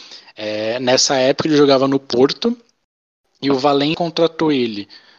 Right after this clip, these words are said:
Mas acho que por questões de janela, alguma coisa, ele não pôde ser inscrito na, pelo Valência, no campeonato espanhol. Então emprestou ele, e ele ficou seis meses no Galo.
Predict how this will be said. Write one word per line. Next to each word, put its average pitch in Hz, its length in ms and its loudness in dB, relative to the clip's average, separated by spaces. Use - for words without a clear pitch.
Mas 120 220 -6
acho 131 160 0
que 120 80 -16
por 139 160 -8
questões 139 480 -2
de 139 160 -4
janela, 143 640 -2
alguma 127 320 -4
coisa, 143 380 2
ele 135 60 -4
não 139 160 -2
pôde 143 280 -4
ser 139 200 -2
inscrito 143 680 -6
na, 113 1200 -8
pelo 127 220 0
Valência, 123 400 0
no 107 60 -12
campeonato 107 680 -8
espanhol. 107 640 -4
Então 117 260 -4
emprestou 139 800 0
ele, 120 420 -2
e 117 100 -10
ele 113 120 -6
ficou 127 280 -6
seis 139 360 -2
meses 135 360 -2
no 143 140 -4
Galo. 113 420 -6